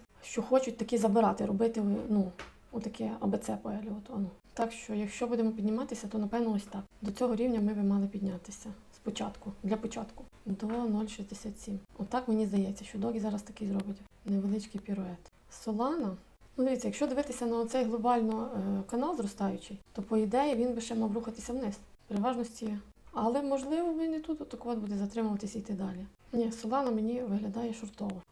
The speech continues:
Бо, в принципі, от до цього рівня ми вже дійшли, забрали, і все, і рухаємося вниз. Трон. Трон так і зробив, як я сказала. Бачите, до цього рівня дійшов рівно, так як до, до мною передбаченого. Ну, я думаю, що зараз будемо падати, тому що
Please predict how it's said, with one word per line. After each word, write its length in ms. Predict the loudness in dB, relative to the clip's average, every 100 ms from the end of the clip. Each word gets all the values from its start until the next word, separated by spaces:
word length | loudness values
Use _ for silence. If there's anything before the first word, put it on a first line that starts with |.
| -6
Бо, 60 |
в 60 | -4
принципі, 420 | 0 0 0 0
от 120 | 0
до 80 | -2
цього 220 | -2 0
рівня 220 | 4 4
ми 80 | 4
вже 100 | 2
дійшли, 440 | -2 -6 -6 -4 -2 -2
забрали, 460 | -2 -2 0 -2 -4 -6 -20 -20 -20 -20 -12 -8
і 20 |
все, 240 | -8 -6 -6 -6 -4
і 60 | -4
рухаємося 380 | -2 -2 -4 -4
вниз. 240 | -8 -8 -14 -8
Трон. 320 | -2 0 0 -4 -10 _ -12
Трон 280 | -4 -2
так 180 | -2 -4
і 40 | -4
зробив, 340 | -2 -2 -2
як 140 | -4
я 60 | -8
сказала. 400 | -8 -4 -2 -2
Бачите, 240 | -2 -4
до 80 | -6
цього 180 | -4 -2
рівня 220 | 2 2
дійшов 400 | 2 2 0 0
рівно, 360 | 4 4 4 2
так 180 | 0 -2
як 100 | -4 -12 -20 -20 -16 -2
до, 220 | 4 4
до 160 | 4
мною 520 | 2 2 4 6 6 4
передбаченого. 680 | 2 2 0 -2 -6 -4 -8 -12 -6
Ну, 200 | 0 2
я 100 | 2
думаю, 240 | 2 2 0
що 120 | 0
зараз 220 | 0 0
будемо 280 | -2 0 -2
падати, 480 | -2 -2 -2 -4 -6
тому 240 | -2 -2
що 200 | -2 -6